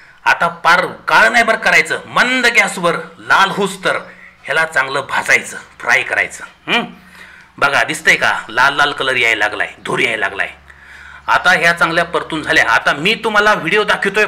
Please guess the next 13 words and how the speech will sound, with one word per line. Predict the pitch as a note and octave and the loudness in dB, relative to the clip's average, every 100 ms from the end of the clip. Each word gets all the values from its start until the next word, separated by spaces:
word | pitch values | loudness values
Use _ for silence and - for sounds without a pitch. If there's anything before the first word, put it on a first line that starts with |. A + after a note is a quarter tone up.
| G#3+ | 2
fast | A3 - G#3 - | 0 0 -4 0
fast, | D3+ - - | 0 0 -4
तुम्ही | - G3+ G#3+ | -2 -2 2
माझ्यासारखं | G3 G3 G3+ - - E3+ F3 | 2 4 4 2 -2 0 0
करायला | E3+ D3+ D3 | 0 2 4
जाऊ | B2+ A#2+ | 2 0
नका. | G2+ - - - - | -2 -4 -10 -12 -6
हं? | B3+ C#4 - - - - | -6 -6 -14 -20 -20 -10
मी | D3 E3+ | -4 -2
video | D3 E3 F3 F#3 | -2 0 0 0
पुढं | F3+ - E3 | -2 -4 -4
पुढं | D#3+ D#3+ | -4 -4
घेतोया. | C3+ - C#3 G2+ | -4 -4 -2 -2